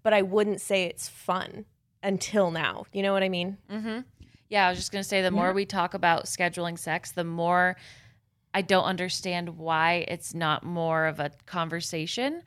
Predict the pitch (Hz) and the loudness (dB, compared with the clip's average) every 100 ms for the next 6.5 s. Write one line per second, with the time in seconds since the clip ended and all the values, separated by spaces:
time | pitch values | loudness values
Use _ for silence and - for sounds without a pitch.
0 | - 185 185 190 _ _ _ - 208 - | -14 -10 -10 -10 _ _ _ -6 -4 0
1 | 254 302 330 214 - 262 381 427 233 196 | 0 4 2 0 -2 -2 2 2 2 4
2 | 202 202 185 180 208 220 - 170 185 180 | 4 2 2 4 4 2 2 2 2 2
3 | 160 185 - 190 185 190 233 247 220 190 | 2 2 0 0 0 0 -2 0 0 0
4 | - - _ _ _ _ _ _ - 214 | -4 -20 _ _ _ _ _ _ -4 -4
5 | 208 214 220 220 226 190 185 196 175 170 | 0 0 0 0 -2 -2 -4 -4 -4 -4
6 | 185 180 190 202 214 | -2 0 2 0 -2